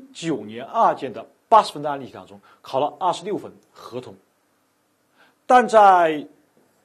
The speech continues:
一九年一建考试当中，一百二十分，它大概就考了一问五分左右它的合同，但在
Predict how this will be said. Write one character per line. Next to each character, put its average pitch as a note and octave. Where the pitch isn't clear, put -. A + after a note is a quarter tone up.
一 B3+
九 F3
年 B2+
一 F3+
建 A#3
考 -
试 -
当 F2+
中， G2
一 A3
百 D3+
二 C3+
十 -
分， F2+
它 -
大 F#3
概 E3
就 D#3+
考 -
了 -
一 G2+
问 D#3
五 G#2+
分 D3+
左 A2
右 F#2+
它 -
的 G2+
合 -
同， F#2
但 A#3
在 F#3